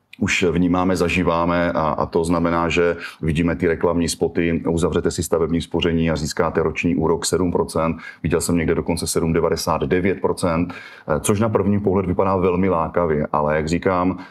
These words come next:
tady bych chtěl, aby byli klienti velmi obezřetní a neskočili, neskočili na lep, protože, eh, když si potom přečtete ty detailní podmínky takovéhle nabídky,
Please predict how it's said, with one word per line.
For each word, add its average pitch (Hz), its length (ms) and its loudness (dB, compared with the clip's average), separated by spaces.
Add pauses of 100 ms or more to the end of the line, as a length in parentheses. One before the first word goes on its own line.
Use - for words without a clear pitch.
(120)
tady 80 180 0
bych 85 140 0
chtěl, 82 180 0
aby 80 140 0
byli 82 180 0
klienti 82 320 0
velmi 82 420 0
obezřetní 78 680 -2
a 78 220 0
neskočili, 82 760 0
neskočili 82 520 -2
na 82 100 0
lep, 80 160 0 (160)
protože, 87 480 0 (440)
eh, 73 80 0
když 76 120 0
si 101 100 0
potom 95 260 0
přečtete 95 500 0
ty 95 120 -2 (240)
detailní 95 380 2
podmínky 95 560 0
takovéhle 90 420 0
nabídky, 82 540 0